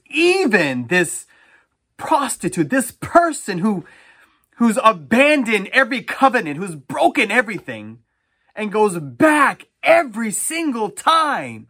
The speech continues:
getting her fill of her lovers, I still have mercy for them. I still am reaching for them." And God,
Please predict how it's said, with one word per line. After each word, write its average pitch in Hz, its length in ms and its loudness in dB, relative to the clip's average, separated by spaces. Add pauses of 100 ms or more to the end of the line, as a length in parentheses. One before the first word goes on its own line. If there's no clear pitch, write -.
(400)
getting 262 280 0
her 240 140 2
fill 311 480 0
of 233 100 0
her 233 140 2
lovers, 139 720 -2 (920)
I 220 400 -6
still 190 560 -6
have 156 500 -6
mercy 151 880 -12 (380)
for 147 200 -6
them. 110 420 -18 (580)
I 240 240 -2
still 262 720 2 (200)
am 233 380 2
reaching 240 680 0 (640)
for 208 240 2
them." 113 480 -6 (1400)
And 123 160 -14
God, 131 560 -2